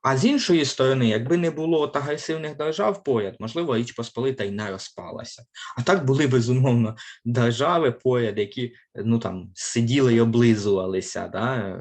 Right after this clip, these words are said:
дивлячись на польські землі, ну, на українські, на, на землі Річ Посполитої, да,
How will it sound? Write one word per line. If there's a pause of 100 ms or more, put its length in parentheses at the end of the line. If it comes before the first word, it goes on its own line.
дивлячись
на
польські
землі, (180)
ну, (560)
на
українські,
на,
на
землі
Річ
Посполитої,
да,